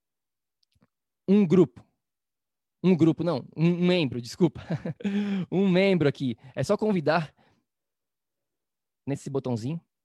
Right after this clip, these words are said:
no seu celular, ou até mesmo no computador, não interessa, é só convidar. Convide um amigo seu,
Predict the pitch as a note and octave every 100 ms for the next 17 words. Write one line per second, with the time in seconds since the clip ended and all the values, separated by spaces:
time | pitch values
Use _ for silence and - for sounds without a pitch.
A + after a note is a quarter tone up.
0 | _ - C#3 D#3+ F3 D3 C3 D3 - _
1 | _ _ _ - D#3+ F3 - _ _ _
2 | _ _ _ _ - C#3 D#3 D3+ D#3+ D3+
3 | C#3+ C#3+ C3+ A#2+ C3+ D3 C#3 C3 C#3+ D3+
4 | F3 F#3 C3+ C#3 D#3+ - F#3+ G3 G#3 G3+
5 | G3+ F3 F#3 C#3 - C#3+